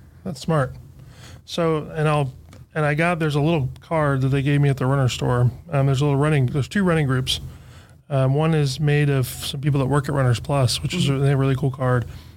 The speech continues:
Speaker 1: and they have a list of their events on their website.
Speaker 2: Yeah.
Speaker 1: So, and, you know, they do a lot of fun runs and, like,
Speaker 2: Yeah.
Speaker 1: pub runs, which, you know, right up my alley.
Speaker 2: There you go.
Speaker 1: Um, so yeah, I, d-, that's smart though. I'm not gonna try to do one in August.
Speaker 2: Yeah, don't do that.
Speaker 1: <laughs> Right.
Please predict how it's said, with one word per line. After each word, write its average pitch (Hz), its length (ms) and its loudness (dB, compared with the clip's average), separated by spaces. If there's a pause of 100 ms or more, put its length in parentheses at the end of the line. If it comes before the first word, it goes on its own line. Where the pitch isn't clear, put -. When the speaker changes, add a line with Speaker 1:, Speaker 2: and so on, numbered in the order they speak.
(160)
Speaker 1:
and 147 120 -2
they 151 40 2
have 156 140 2
a - 40 0
list 151 280 0
of 143 80 0
their 135 180 2
events 131 360 2
on 131 80 -4
their 127 100 2
website. 131 380 0
Speaker 2:
Yeah. 151 80 0
Speaker 1:
So, 127 260 2 (480)
and, 143 320 0
you 175 80 2
know, 160 120 4
they 165 140 2
do 165 160 0
a 160 40 2
lot 147 200 2
of 131 160 0
fun 156 340 0
runs 143 420 4
and, 131 120 2
like, 127 100 4 (140)
Speaker 2:
Yeah. - 60 -16 (120)
Speaker 1:
pub 151 280 0
runs, 147 380 2
which, - 360 -2 (100)
you 127 120 -2
know, 127 100 2
right 131 160 2
up 131 80 0
my 131 160 2
alley. 131 200 2
Speaker 2:
There 160 100 4
you 170 80 0
go. 180 220 2 (300)
Speaker 1:
Um, 131 320 2
so - 160 -2
yeah, 160 360 2
I, 147 100 0
d-, 147 240 -10
that's 156 220 -2
smart 165 320 0
though. 139 160 0
I'm 143 80 2
not 156 140 0
gonna 143 140 0
try 156 160 0
to 139 80 2
do 147 120 2
one 135 140 4
in 127 40 2
August. 123 560 0 (360)
Speaker 2:
Yeah, 165 100 2
don't 160 140 0
do 160 120 0
that. 147 220 0
Speaker 1:
<laughs> - 0 -
Right. - 180 -6